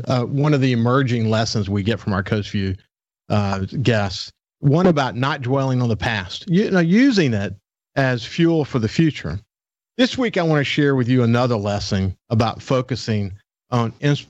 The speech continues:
the inspiration around you, something that I call inspiration fuel. My guests on Coast View have a lot of very positive qual-, qualities.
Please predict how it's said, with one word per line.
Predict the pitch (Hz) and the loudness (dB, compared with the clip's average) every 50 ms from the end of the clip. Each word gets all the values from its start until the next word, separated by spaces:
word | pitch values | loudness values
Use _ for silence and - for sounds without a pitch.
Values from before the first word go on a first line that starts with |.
| _ - | _ -4
the | 123 127 127 | -2 0 2
inspiration | 139 143 - - - 123 120 120 123 123 - 113 | 2 0 -2 -2 -2 0 2 2 0 -2 -2 -4
around | 104 101 104 110 113 110 107 101 | -2 0 0 0 0 0 0 -2
you, | 98 | -4
something | 95 - 165 156 - - 120 117 | -2 -2 -2 0 0 0 -2 0
that | 117 113 120 | 0 0 0
I | 131 135 | 0 -2
call | 123 - 135 117 101 101 - - - | 0 -2 -2 -2 -2 -4 -8 -6 -2
inspiration | 143 151 143 - - 131 123 123 120 123 120 - - 120 110 107 101 | 0 0 0 0 -2 0 0 2 2 0 0 0 0 -2 -2 -2 -2
fuel. | - - 127 113 101 92 - - - - _ _ _ _ _ _ _ - _ _ _ _ _ _ _ _ _ _ _ _ _ _ - | -2 0 0 0 0 -2 -6 -10 -14 -18 _ _ _ _ _ _ _ -20 _ _ _ _ _ _ _ _ _ _ _ _ _ _ 2
My | 190 220 214 | 2 2 2
guests | 196 240 254 - - | 2 0 0 0 0
on | 220 185 - | -2 -2 0
Coast | - 190 175 165 - - | 0 2 2 2 2 2
View | 160 147 | 2 2
have | 143 | 4
a | 135 | 2
lot | 135 139 147 151 | 2 4 2 2
of | 139 120 | 0 0
very | 120 139 135 127 | 0 0 0 0
positive | 120 - 139 120 113 110 104 107 104 101 | -2 -2 -4 -4 -4 -4 -4 -4 -6 -6
qual-, | - - 120 - | -4 -4 -4 -4
qualities. | - - - 117 107 101 98 95 95 90 82 101 - - | -4 -2 0 0 0 0 -2 -4 -4 -6 -6 -6 -8 -6